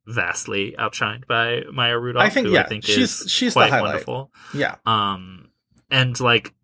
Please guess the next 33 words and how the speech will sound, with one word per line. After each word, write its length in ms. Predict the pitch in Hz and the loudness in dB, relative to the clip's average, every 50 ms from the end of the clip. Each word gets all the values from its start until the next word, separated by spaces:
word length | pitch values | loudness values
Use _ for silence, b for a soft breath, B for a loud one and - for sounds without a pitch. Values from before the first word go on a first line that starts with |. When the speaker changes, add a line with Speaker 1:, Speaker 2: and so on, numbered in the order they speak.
| _ _ _ _ _ - - - | _ _ _ _ _ -20 -12 -4
Speaker 1:
just 260 | - 359 330 - - | 0 0 2 2 2
exactly 720 | 165 147 131 120 117 127 113 104 113 - - - 135 135 | 0 0 0 2 4 4 6 4 4 2 -2 -2 0 0
what 160 | 127 117 113 | 2 0 0
the 80 | - 120 | -2 -4
tone 400 | - - 110 104 104 101 101 101 | -4 -2 -2 -2 -2 -2 -4 -4
of 80 | 98 98 | -4 -4
this 180 | 98 - - | -4 -4 -4
movie 260 | 107 101 101 101 98 | -6 -6 -4 -2 -4
feels 380 | 95 - - 98 95 98 98 - | -2 2 2 2 4 2 2 0
like 220 | 101 98 - - | 0 0 0 -2
it 100 | 98 - | -4 -4
should 220 | - - - 95 - | -2 -2 -2 -2 -2
be 340 | 98 92 90 95 98 104 95 | 0 2 2 4 4 2 2
at 140 | 95 92 | 2 2
any 240 | 95 92 95 98 95 | 2 2 2 0 -2
given 280 | 92 101 98 98 92 92 | -2 -4 -4 -4 -6 -6
moment. 360 | 92 90 90 95 104 104 104 | -8 -6 -4 -2 -2 -2 -4
It 120 | 101 - | -6 -6
feels 220 | - 98 95 92 - | -4 -4 -4 -4 -4
like 100 | 87 - - | -6 -6 -4
she's 240 | - 101 98 - | -4 -4 -4 -4
just 180 | - - - - | -4 -6 -6 -4
kind 240 | - - 95 92 95 | -2 -2 -2 -2 -4
of 100 | 92 - | -6 -6
nailing 640 | 101 101 95 95 95 95 95 95 95 92 90 95 B B B B B B B B - | 0 2 2 2 2 0 0 0 0 0 0 -4 B B B B B B B B -2
the 160 | 117 113 101 - | 2 2 2 4
tricky 340 | - - 95 - - 101 | 2 0 0 0 0 -2
balance 500 | 98 - 87 80 82 87 92 95 98 - | 0 0 0 -2 -2 -4 -6 -6 -2 0
it 120 | - 104 - | 0 0 2
has 180 | - 104 - - | 2 0 2 0
to 60 | - | -2
do. 440 | 101 - 110 107 107 110 107 107 107 - | -2 0 2 4 4 4 2 2 0 0
Like, 240 | 104 101 - - | 0 0 0 -2